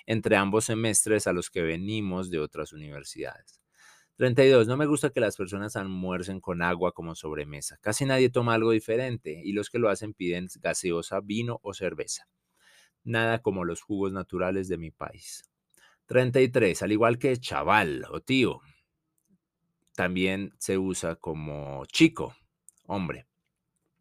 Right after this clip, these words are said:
Treinta y cuatro. Puñetero, maldito o similares. Treinta y cinco. Pijo, picado o engreído. Treinta y seis. Cutre, feo, ordinario.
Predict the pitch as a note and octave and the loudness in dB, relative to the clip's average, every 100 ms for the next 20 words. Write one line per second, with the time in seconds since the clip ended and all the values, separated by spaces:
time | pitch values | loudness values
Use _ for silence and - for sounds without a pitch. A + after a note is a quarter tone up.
0 | _ - - _ _ G#2 A#2 G#2+ F#2 A#2 | _ -20 -20 _ _ 2 2 2 2 4
1 | G#2 D#2+ - - B2 B2 A#2 A2 - D3+ | 4 0 -8 -2 0 2 0 2 8 8
2 | G#2 D2+ - - F2+ F2 F2 F2 A#2+ A#2+ | 8 2 -8 -12 -4 -2 -2 0 0 2
3 | A#2 - F#2+ F#2 F2 E2 D2 C2 C2 - | 0 0 -6 -6 -6 -6 -6 -8 -12 -16
4 | - _ _ _ - _ _ _ - A2 | -16 _ _ _ -20 _ _ _ -2 0
5 | G#2 G#2+ G#2+ B2+ G#2 - - D#3 C3 F#2 | 4 2 4 0 -2 -4 6 6 6 0
6 | B1 _ - F2+ - A#2+ A#2+ A2+ G#2 F#2+ | -8 _ -8 -6 2 4 6 4 2 -2
7 | F2+ F2 E2+ C#2 B1+ - F#2+ F#2+ F2+ F2+ | -2 0 0 -2 -8 -6 -4 -4 -2 -2
8 | G2+ D#2 - - D3+ D#3+ B2 D#2+ - - | -2 -4 -8 0 4 4 4 -4 -4 -12
9 | - - A#2+ G2 D2 C2+ _ - D#2+ D#2+ | -8 4 4 4 0 -6 _ -8 -6 -4
10 | E2+ F#2 F#2 D2+ B1+ | -4 -2 -2 -4 -8